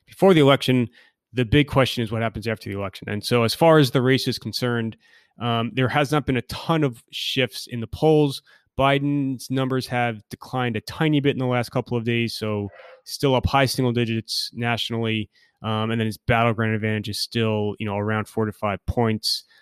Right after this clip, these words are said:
Um, there was a little bit of narrowing depending on the state that you're looking at. Um, you know, again, I think as far as the polls are concerned, um, you know, again, I, I push back against the narrative that two thousand sixteen polls were incorrect. That's not the case. Po-,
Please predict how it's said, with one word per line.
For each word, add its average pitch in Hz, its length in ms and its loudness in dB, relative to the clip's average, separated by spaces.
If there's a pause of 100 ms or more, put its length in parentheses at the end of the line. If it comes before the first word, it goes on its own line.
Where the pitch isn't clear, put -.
(160)
Um, 104 200 -4
there 107 80 0
was 104 160 -2
a 104 60 -2
little 120 200 2
bit 113 120 2
of 101 80 -2
narrowing 110 440 2
depending 101 400 -4
on 95 80 -6
the 90 40 -12
state 104 360 -4 (100)
that 92 120 -6
you're 98 120 -8
looking 117 320 2
at. 110 200 2 (380)
Um, 107 220 0
you 120 60 2
know, 113 100 4
again, 123 240 2
I 110 60 2
think 165 260 2
as 139 80 4
far 143 360 6
as 123 240 2
the 120 120 -4
polls 139 480 4
are 113 140 -2
concerned, 123 640 2 (480)
um, 110 480 -4 (240)
you 131 100 -2
know, 107 260 -2 (360)
again, 131 240 2
I, 117 60 0 (440)
I 135 60 2
push 180 240 4
back 143 220 2
against 131 300 2
the 120 100 -2
narrative 123 300 2
that 117 140 -4
two - 120 -6
thousand 120 260 -2
sixteen 120 380 -8
polls 123 340 0
were 113 140 -6
incorrect. 110 420 -6
That's - 200 -12
not 131 160 -2
the - 60 -20
case. - 280 -4
Po-, - 220 -10